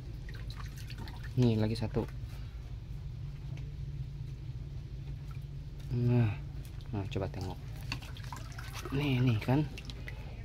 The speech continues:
Aduh, sayang sekali mati. Tuh, maka udangnya kan bisa besar seperti ini semua. Nah, ini sudah hampir mati. Aduh, sayang sekali.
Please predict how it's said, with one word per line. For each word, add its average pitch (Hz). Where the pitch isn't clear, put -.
Aduh, 76
sayang 95
sekali 101
mati. 143
Tuh, 139
maka 104
udangnya 113
kan 131
bisa 120
besar 104
seperti -
ini 98
semua. 107
Nah, 98
ini 107
sudah 98
hampir 95
mati. 95
Aduh, 101
sayang 104
sekali. -